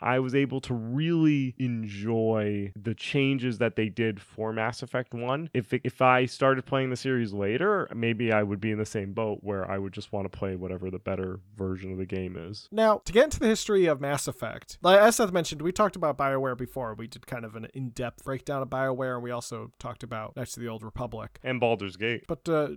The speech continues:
Speaker 2: kind of place set everyone. In two thousand and four, BioWare had just released Knights of the Old Republic for Microsoft Windows, and they were ready to move on to their next project. Casey Hudson, uh, was the project director for kotor, and he was looking to direct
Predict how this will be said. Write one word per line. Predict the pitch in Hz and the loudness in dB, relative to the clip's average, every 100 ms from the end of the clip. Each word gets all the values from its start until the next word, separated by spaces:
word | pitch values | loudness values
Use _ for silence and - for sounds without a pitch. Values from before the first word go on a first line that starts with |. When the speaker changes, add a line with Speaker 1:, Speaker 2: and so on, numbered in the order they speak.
| - | -2
Speaker 2:
kind | - 202 | 6 8
of | |
place | 190 202 190 | 8 6 6
set | - 156 | 4 2
everyone. | 139 135 131 135 | 2 -4 -4 -6
In | |
two | 131 220 | -6 2
thousand | 233 208 170 | 6 6 4
and | 151 | -4
four, | - 139 113 123 | 0 2 2 8
BioWare | 170 196 202 185 | 12 12 10 6
had | 165 - | 2 -2
just | - 165 - | -4 -4 -4
released | 165 143 127 - - | -6 -4 -4 -6 -6
Knights | 135 131 147 | -4 -4 -6
of | |
the | 131 | -6
Old | 131 139 | -4 -4
Republic | 165 143 123 123 - | -4 -4 -2 -4 -6
for | 123 | -4
Microsoft | 123 147 151 - 147 - | -2 -2 -4 -4 -6 -4
Windows, | 131 127 110 - - - _ _ | -6 -6 -8 -12 -14 -16 _ _
and | 131 127 | -8 0
they | 165 | 2
were | 226 | 2
ready | 220 185 180 | 2 0 0
to | 180 196 | -2 -4
move | 180 | -2
on | 139 135 | 0 0
to | 131 | -2
their | 135 131 | -4 -4
next | 120 110 - | -6 -10 -8
project. | - 143 127 - - - - | -2 0 0 -6 -16 -4 8
Casey | 339 370 330 | 8 10 10
Hudson, | 208 - 175 165 220 | 10 10 4 2 6
uh, | 165 156 156 | 10 12 10
was | 175 | 8
the | 156 | 6
project | - 190 185 - | 6 6 6 2
director | 165 151 - 143 | 4 4 4 -2
for | - 151 139 131 123 | 2 2 4 4 2
kotor, | - 160 - 120 110 117 - | 2 4 4 -2 -6 -6 4
and | 170 160 - | 8 8 6
he | 214 | 2
was | 269 254 | 2 4
looking | 247 - 226 | 2 2 -2
to | 214 | -2
direct | 185 160 147 | 2 4 2